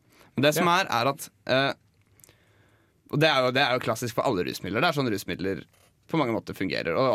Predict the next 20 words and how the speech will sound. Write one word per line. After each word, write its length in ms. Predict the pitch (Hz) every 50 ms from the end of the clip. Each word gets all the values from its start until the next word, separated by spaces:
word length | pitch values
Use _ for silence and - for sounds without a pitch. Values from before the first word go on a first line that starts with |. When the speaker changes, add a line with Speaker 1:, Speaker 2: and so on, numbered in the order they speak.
| 120 127
Speaker 1:
alkohol 240 | - - 131 135 135
er 120 | 120 117
jo 60 | 113 113
en 80 | 117 117
gift, 320 | 165 208 - - - - -
det 100 | 110 110
er 140 | 107 107
vi 120 | 104 113 110
klar 180 | - 113 104 101
over. 200 | 113 170 220 220 - _ _ _ _ - - _ - _ _ _ _ _ - _ -
Speaker 2:
Ja. 100 | - 90 110
Speaker 1:
Giftig, 360 | 123 135 127 - - - 98 104 113
giftig 280 | 127 127 - - - 107
i 60 | 123
store 220 | - 131 117 107 113
mengder, 280 | 113 104 98 123 156 165 160 - - -
eh, 680 | - 120 110 113 117 110 113 113 110 113 113 113 117
Speaker 2:
Mm. 240 | 101 110 113 101 - - - -
Speaker 1:
for 120 | - 120 117
mennesker. 400 | 113 101 - - - - 90